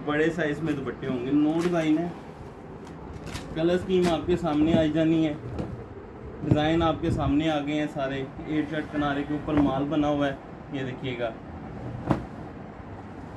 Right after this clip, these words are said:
ये इसका गला दामन, इसकी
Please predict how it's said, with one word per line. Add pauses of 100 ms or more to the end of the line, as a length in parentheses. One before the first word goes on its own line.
(880)
ये
इसका
गला
दामन, (1120)
इसकी